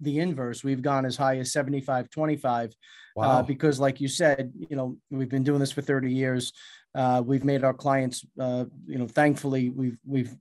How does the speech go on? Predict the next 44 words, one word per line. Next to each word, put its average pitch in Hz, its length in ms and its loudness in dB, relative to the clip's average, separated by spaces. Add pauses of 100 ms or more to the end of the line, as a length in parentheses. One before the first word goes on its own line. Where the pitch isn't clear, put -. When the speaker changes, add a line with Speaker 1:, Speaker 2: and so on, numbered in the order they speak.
Speaker 1:
done 139 220 6
real 151 240 6
well 123 240 4
for, 123 320 -4
for 120 220 -2
our 120 60 0
clients 127 440 0
over 123 340 -4
decades 120 680 0
now. 110 260 -2
So 127 220 -2
when 131 160 4
you 135 80 6
have 156 200 6
that 139 160 6
track 139 320 4
record 131 440 2 (400)
and 151 200 4
you're 131 180 4
bringing, 139 580 2 (340)
uh, 123 420 -2
the 147 300 0
expertise, 147 720 2
you're 131 140 -2
bringing 151 420 4
the 139 100 0
deals, 139 600 -2 (400)
um, 127 520 0 (160)
uh, 143 140 2
the 151 140 2
returns 175 560 2
can 165 160 0
be 165 180 -2
really 175 460 -2
attractive. 170 560 -2
Even 220 260 -2
when 214 140 0
an 185 120 -2
investor 165 380 0
is 135 80 -4
only 156 260 0
taking 147 320 -4
twenty-five 143 520 -2
percent 139 460 -4